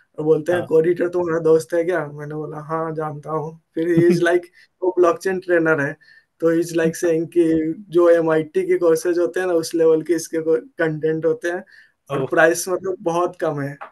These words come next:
Speaker 1: तो like he is helping
Speaker 2: That's
Speaker 1: Indian students, तो काफी
Speaker 2: Thank you।
Speaker 1: अप्रिशिएशन। Yeah।
Speaker 2: ओके, thank you। भाई मैंने कुछ पैसे वैसे नहीं दिए हैं यार, ये कमेंट मत करना सब लोग कि <laughs> पैसे दे के मैंने आरव से बुलाया है।
Speaker 1: Seriously, मेरे
Speaker 2: आरव
Speaker 1: पास
Speaker 2: को
Speaker 1: वो लोग हैं।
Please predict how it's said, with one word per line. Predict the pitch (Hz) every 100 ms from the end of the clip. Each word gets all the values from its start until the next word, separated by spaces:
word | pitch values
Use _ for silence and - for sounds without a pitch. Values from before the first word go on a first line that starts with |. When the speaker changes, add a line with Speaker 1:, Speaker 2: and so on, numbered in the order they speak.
| _ _ _
Speaker 1:
तो | 147
like | 147 147
he | 160
is | 151 151
helping | 151 139 - 151
Speaker 2:
That's | 147 143
Speaker 1:
Indian | 143 143
students, | - 135 - 143 - _ _
तो | -
काफी | - 143 139 151
Speaker 2:
Thank | 143
you। | 120
Speaker 1:
अप्रिशिएशन। | 139 135 139 135 - _ _ _ _ _ -
Yeah। | 139
Speaker 2:
ओके, | 123 131 131 123
thank | 123 110
you। | 113
भाई | 131
मैंने | 143 156
कुछ | 156 151
पैसे | - 127 131
वैसे | 135 143
नहीं | 127 123
दिए | 127
हैं | 131
यार, | 135 131
ये | 117 -
कमेंट | 135 139 135
मत | 131
करना | 131 127
सब | 123
लोग | 123 135
कि | - 120 117 _
<laughs> | _ -
पैसे | 220 175 160
दे | 156 165
के | 156
मैंने | 196 170 180
आरव | 147 147
से | 147
बुलाया | 147 135 135
है। | 165
Speaker 1:
Seriously, | 208 208 214 - 269 226
मेरे | 214
Speaker 2:
आरव | 220 233 233
Speaker 1:
पास | 180
Speaker 2:
को | 262 349 285
Speaker 1:
वो | - - 185 214
लोग | 208 220 202
हैं। | 147 151